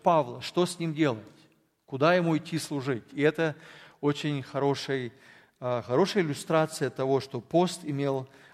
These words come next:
огромное значение в жизни не только одних некоторых людей, но имел огромное значение для всей церкви. Кстати, здесь стоит отметить, что мы иногда не постимся, потому что мы считаем, что пост —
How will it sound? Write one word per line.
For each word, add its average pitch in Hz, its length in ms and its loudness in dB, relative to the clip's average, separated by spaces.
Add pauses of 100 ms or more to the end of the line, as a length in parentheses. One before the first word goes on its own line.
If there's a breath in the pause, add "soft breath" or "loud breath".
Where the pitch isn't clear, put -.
огромное 147 580 2
значение 143 580 -2
в 117 60 -6
жизни 151 400 0
не 143 80 0
только 196 340 2
одних 160 600 2
некоторых 160 640 0
людей, 131 640 -4 (400 loud breath)
но 131 160 -4
имел 143 380 0
огромное 139 460 0
значение 135 560 -6
для 117 240 -4
всей 120 320 -8
церкви. 117 480 -8 (720)
Кстати, 208 320 -4
здесь 180 240 -2
стоит 202 320 0
отметить, 156 480 -4
что - 180 -8
мы 160 160 0
иногда 151 640 0 (300 loud breath)
не 180 220 4
постимся, 151 640 -2
потому 175 320 2
что 180 200 -2
мы 151 200 0
считаем, 147 420 -2
что - 180 -8
пост — 190 420 2